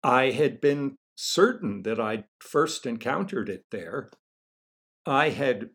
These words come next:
read and reread the big book so often as a child that I could recite most of the stories in it, and the memory of the fable of the fox and the clam returned to me with such clarity and force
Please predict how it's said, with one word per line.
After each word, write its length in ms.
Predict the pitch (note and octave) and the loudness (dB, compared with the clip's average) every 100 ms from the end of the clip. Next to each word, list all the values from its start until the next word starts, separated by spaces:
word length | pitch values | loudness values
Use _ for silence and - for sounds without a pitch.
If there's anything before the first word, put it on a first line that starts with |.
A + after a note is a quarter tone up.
| - | 2
read 400 | B2+ C#3 C#3+ C3 | 4 4 2 0
and 240 | G#2+ G2+ | -2 -2
reread 480 | G#2 D3 A2 A2 A2 | 0 0 0 -2 -4
the 60 | F#2+ | 0
big 280 | B2+ A2+ | 0 2
book 220 | A#2 B2 - | 0 -2 -2
so 260 | C#3+ C#3 | -2 2
often 320 | B2+ C3+ C#3+ | 2 0 -2
as 160 | A#2 A2+ | -4 -4
a 60 | A#2 | -10
child 560 | - F3+ D#3 A2 A2+ _ _ _ _ - | -6 -2 0 -2 -4 _ _ _ _ -2
that 120 | C#3 | 0
I 140 | C3 | 2
could 340 | C3 D3 C3+ A#2+ | 0 -2 -4 -2
recite 600 | A#2 A2 - - A#3+ - - | -2 0 -2 -2 -2 -6 -4
most 300 | A2 A2 - | -4 -4 -6
of 80 | A2 | -6
the 80 | |
stories 540 | A2+ - C3 B2+ A#2+ A#2 | -8 -2 0 2 0 -2
in 140 | F3 | -4
it, 200 | - - - _ _ _ _ _ _ - | -4 -6 -14 _ _ _ _ _ _ -4
and 640 | B2 A#2+ A#2+ C3+ D3+ C#3+ - | -2 -2 -2 -4 -6 -8 -2
the 120 | C#3+ | 0
memory 640 | B2+ A2+ A#2 C3 D#3 E3+ | 2 2 2 0 0 0
of 120 | E3 | -2
the 100 | F3 | -2
fable 440 | - C#3+ A#2 D3 D3+ | -4 -2 -2 0 -2
of 120 | D3+ | -2
the 100 | - | -6
fox 460 | - A#2+ A#2+ - E3 | -4 -2 -2 -4 -8
and 120 | F3 | -6
the 80 | E3+ | -8
clam 640 | - A2+ G#2+ A2 B2+ - _ _ _ _ | -6 -6 -4 -6 -8 -12 _ _ _ _
returned 580 | C3 C#3 C3+ - G#3+ G#3+ | -4 -4 -4 -2 -2 0
to 100 | C#3 | -2
me 140 | A#2 A#2+ | -2 -2
with 160 | A#2+ | -4
such 360 | - D#3+ - - | -4 -4 -4 -8
clarity 560 | - C#3 C#3 C#3+ C#3 B2 | -4 -2 0 0 -2 -4
and 180 | B2 | -4
force 540 | - G#3 E3 C3+ - | -4 0 2 2 -2